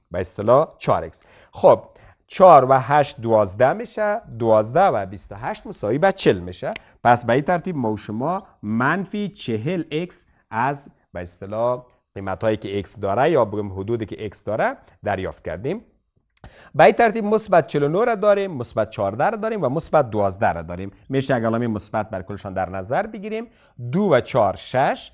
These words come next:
شش جمع نه مساوی به پانزده، پانزده پنج حاصل یک، یک و یک دو، دو و یک سه، سه و چهار مساوی به هفت می‌شه،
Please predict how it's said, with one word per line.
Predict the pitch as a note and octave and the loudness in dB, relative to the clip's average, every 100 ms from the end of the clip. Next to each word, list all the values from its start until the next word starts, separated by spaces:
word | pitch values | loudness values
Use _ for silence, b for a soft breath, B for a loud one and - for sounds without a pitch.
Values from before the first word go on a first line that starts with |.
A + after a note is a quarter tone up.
| _ - | _ -10
شش | - F#3+ A#3 | 2 2 2
جمع | E3 C#3+ A#2 | 2 2 2
نه | A#2 D3 | 0 -2
مساوی | G#3 C#3+ G2+ G#2 | -2 -4 -6 -4
به | D#3 F#3+ | -4 -6
پانزده، | - G2+ F#2 F#2 E2+ | -6 -8 -8 -8 -10
پانزده | - G2+ G2 G#2 | -8 -8 -4 -6
پنج | G2 A2 G2 F2 | -4 -8 -8 -8
حاصل | F2+ - G2 | -10 -8 -8
یک، | G2+ C3+ A3+ - b b - | -6 -4 -6 -10 b b -8
یک | A2 C#3+ - | 2 2 2
و | F#3 | 0
یک | B2 G2 | 0 0
دو، | G#2 C3 F#3+ A3 _ _ G2+ | -6 -6 -6 -10 _ _ -8
دو | B2 | -6
و | D3+ | -2
یک | B2+ F#2 - | -2 -2 -6
سه، | - D#3 G3 B3 _ _ | -8 -4 -2 -4 _ _
سه | - D#3 G3+ | -10 -2 -2
و | A#3+ | -2
چهار | A#3+ A#3+ | -4 -2
مساوی | C#3 - A2 | -4 -4 -4
به | A2 F#2+ | -2 -4
هفت | G2 F2+ - | -6 -10 -12
می‌شه، | F2 E2 F2 | -16 -12 -12